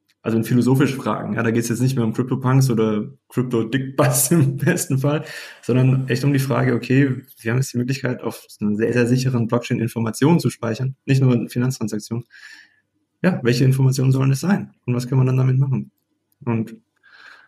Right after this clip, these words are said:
also ich find's auf jeden Fall mega, mega spannend, auch aus, aus den Gesichtspunkten da dabei zu bleiben und zu gucken, was sich da noch alles entwickeln wird. Weil eins, eins steht definitiv fest, ähm, es wird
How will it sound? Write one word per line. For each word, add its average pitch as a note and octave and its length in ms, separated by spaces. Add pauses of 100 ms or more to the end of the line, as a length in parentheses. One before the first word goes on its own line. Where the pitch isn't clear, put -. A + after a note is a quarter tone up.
(280)
also E3+ 220
ich G3 120
find's F3+ 160
auf D3 100
jeden D3+ 140
Fall C#3+ 140
mega, C3+ 360
mega B2+ 180
spannend, B2 400
auch A#2 280
aus, A2+ 320
aus - 160
den A#2 180
Gesichtspunkten A2+ 600
da G#2+ 120
dabei A2 240
zu - 120
bleiben G#2+ 340
und G#2 80
zu A2+ 120
gucken, A2 400
was G#2+ 120
sich - 140
da A2+ 100
noch A2+ 120
alles C3 200
entwickeln C3+ 400
wird. - 160
Weil - 80
eins, E3 260
eins F#3+ 320
steht D3+ 200
definitiv C#3 420
fest, - 340 (460)
ähm, C3 500
es A2+ 140
wird C3+ 300